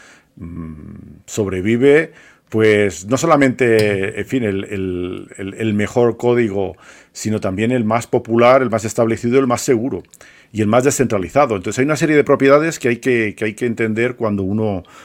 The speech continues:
uno mira un token, un pro-, un proyecto. Luego, además de, de, de modificar el código de Bitcoin, surgieron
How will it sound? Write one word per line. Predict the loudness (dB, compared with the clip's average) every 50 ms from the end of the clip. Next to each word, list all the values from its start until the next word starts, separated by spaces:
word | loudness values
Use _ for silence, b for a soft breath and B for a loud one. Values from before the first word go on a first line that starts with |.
| B B B B
uno | -4 -2 0 2
mira | 2 2 2 2
un | 2 2 0
token, | 0 0 0 0 0 0 0
un | 0 -2
pro-, | 0 0 0 0 0 -2
un | -4 -4
proyecto. | -2 -2 0 0 0 -2 -2 0 2
Luego, | 2 4 6 6
además | 6 6 6 4 0 0 2
de, | 2 4 4 4 4 2 0 -2 -4 -6 -8
de, | -8 -4 0 0 2 2 2 0 -2 -4
de | -6 -6 -6
modificar | -4 -4 -4 -4 -6 -6 -4 0 2 2 4
el | 2 2 0 -2
código | -2 0 0 0 0 0 0 0
de | 0 0
Bitcoin, | -2 -2 -4 -4 -6 -8 -8
surgieron | -6 -6 -8 -8 -6 -2 0 0 2 2 0 -2 -6